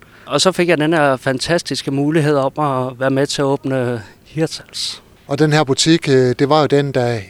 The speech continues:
Speaker 2: i meget kort tid var, øh, Aldi, og nu åbner den så som, øh, Lidl.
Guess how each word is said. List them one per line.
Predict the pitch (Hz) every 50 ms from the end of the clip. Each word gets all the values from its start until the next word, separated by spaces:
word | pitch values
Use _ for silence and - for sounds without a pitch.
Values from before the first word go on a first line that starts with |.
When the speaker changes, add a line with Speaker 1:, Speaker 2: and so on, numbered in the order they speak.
| - -
Speaker 2:
i | 143 135
meget | 127 139 143 147 131
kort | - - 151 156 147
tid | - - 143 139 135 127
var, | 117 123 127 123 123 120 120 117
øh, | 117 117 113 117 117 -
Aldi, | 160 160 165 175 - 143 131 120 120
og | 120 113 113 113 113 104 104
nu | 123 143 147 143 143
åbner | 147 151 - 147 131
den | 110 - 123 117
så | - - 127 131
som, | - - 139 131 127 123 123
øh, | 123 123 120 110
Lidl. | 127 139 160 175 185 156 127